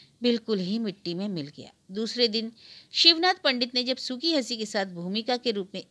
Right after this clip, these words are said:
इस घटना का उल्लेख करके आंसू का नाम दुल्हन रख दिया, तब उसने पहले जैसे सभी बातों में मुस्कुरा देता था,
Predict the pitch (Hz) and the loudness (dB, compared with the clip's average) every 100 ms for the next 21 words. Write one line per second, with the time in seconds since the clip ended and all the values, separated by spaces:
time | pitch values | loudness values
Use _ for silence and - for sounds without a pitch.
0 | - 220 196 175 185 190 196 175 170 185 | -8 -6 -4 -4 -4 -4 -2 -2 -2 -4
1 | 180 170 175 156 165 214 185 180 170 160 | -6 -6 -4 -4 -4 -6 -6 -6 -6 -6
2 | 160 226 294 247 - 185 151 151 202 _ | -2 0 2 0 0 -4 -6 -6 -8 _
3 | _ _ _ - 196 190 - 226 196 185 | _ _ _ -6 -6 -4 -4 -2 0 4
4 | 240 254 214 208 202 - 196 226 220 180 | 4 4 2 0 -6 -6 -6 -4 -2 -2
5 | 185 170 185 175 - 175 165 165 143 143 | -2 -8 -8 -10 -10 -6 -6 -6 -10 -10
6 | 143 220 | -10 -10